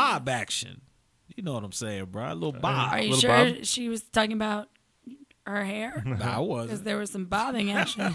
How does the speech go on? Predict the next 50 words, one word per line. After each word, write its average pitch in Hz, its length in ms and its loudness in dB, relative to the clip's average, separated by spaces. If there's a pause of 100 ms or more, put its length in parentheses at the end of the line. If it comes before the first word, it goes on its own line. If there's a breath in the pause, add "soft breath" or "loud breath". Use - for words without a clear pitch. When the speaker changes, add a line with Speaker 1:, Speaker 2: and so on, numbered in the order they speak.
Speaker 1:
<laughs> - 60 -20
I 139 220 -2
wasn't. 170 400 -4 (160)
Speaker 2:
Okay. 233 320 0 (240)
Speaker 1:
<laughs> - 280 2
No. 202 340 10 (100)
Speaker 2:
That's 277 240 10
what 254 100 10
I 226 80 12
thought, 233 480 6
but, 202 160 6
Speaker 1:
No, 320 220 8
Speaker 2:
you 294 40 8
know, 311 200 8
Speaker 1:
no. 131 80 0
Speaker 2:
she 277 260 6
might 214 240 6
need 196 140 2
to 208 40 0
Speaker 1:
She, 277 280 4
Speaker 2:
know. 240 80 -8
Speaker 1:
well, 254 280 6
no, 294 120 10
Speaker 2:
She'll 302 140 12
Speaker 1:
she 320 100 12
Speaker 2:
come 311 100 12
home 269 160 12
with 254 80 8
a 233 60 4
bob 220 180 10
and 220 80 4
be 214 60 6
like, 202 180 4
"Why 196 160 6
do 226 80 4
you 240 60 4
still 233 180 2
have 226 100 2
a 214 60 2
mustache?" 196 480 0
Speaker 1:
Well, 151 100 4
see, 156 140 4
here's 196 160 8
the 151 80 -2
thing, 196 280 4
though. 98 220 -2
My 156 120 8
wife 185 280 8
wants 147 220 0
me 131 280 0